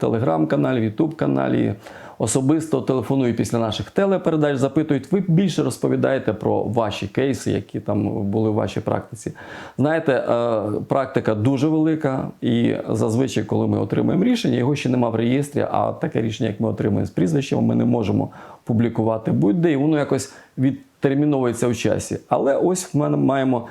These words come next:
свіже рішення від третього листопада дві тисячі двадцять п'ятого року, Черкаський окружний адміністративний суд, справа п'ятсот вісімдесят сімдесят восемь дев'яносто шість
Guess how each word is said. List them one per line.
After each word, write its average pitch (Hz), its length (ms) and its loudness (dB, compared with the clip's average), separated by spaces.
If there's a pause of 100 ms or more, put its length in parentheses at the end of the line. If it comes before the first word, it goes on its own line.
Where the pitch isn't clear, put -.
(240)
свіже 151 460 4
рішення 147 480 0
від 123 220 0
третього 123 400 0
листопада 113 560 0
дві 110 140 0
тисячі 120 400 -2
двадцять 113 280 -2
п'ятого 123 280 0
року, 214 380 0
Черкаський 117 520 -2
окружний 107 260 -2
адміністративний 110 600 -2
суд, 165 200 -2
справа 127 300 0
п'ятсот 110 380 -4
вісімдесят 113 560 -2
сімдесят 117 440 -2
восемь 156 360 0
дев'яносто 107 380 -2
шість - 300 -4